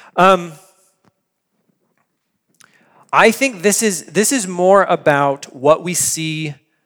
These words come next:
Again, it's, and maybe, maybe somebody else can think of a verse, but I, I, I've got more of a thought about the general, um, the general gist of Scripture, right? As we read God's word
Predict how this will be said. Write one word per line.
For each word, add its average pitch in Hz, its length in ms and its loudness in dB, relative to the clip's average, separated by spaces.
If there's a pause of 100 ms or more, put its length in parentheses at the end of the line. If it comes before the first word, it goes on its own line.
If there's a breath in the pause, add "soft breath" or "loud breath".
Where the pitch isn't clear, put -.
(260)
Again, 135 280 0
it's, 139 200 -6 (1000)
and 143 140 -6
maybe, 170 240 0
maybe 175 220 -2
somebody 160 280 -2
else 151 160 4
can 151 140 -8
think 143 180 -8
of 127 60 -4
a 123 80 0
verse, 127 320 0
but - 180 -4
I, 135 180 -4
I, 156 300 0
I've 160 120 0
got 175 500 2
more 151 340 4
of 135 120 0
a 135 60 0
thought 135 320 2
about 123 440 0
the 117 260 -8
general, 147 760 -2 (440 soft breath)
um, 92 460 -12 (1500)
the 117 100 -14
general 147 360 -4
gist 139 440 -8
of 110 80 -14
Scripture, - 560 -10 (640)
right? 120 180 -4 (260 loud breath)
As 156 220 2
we 170 200 -4
read 180 600 -4
God's 165 380 2
word 123 500 -2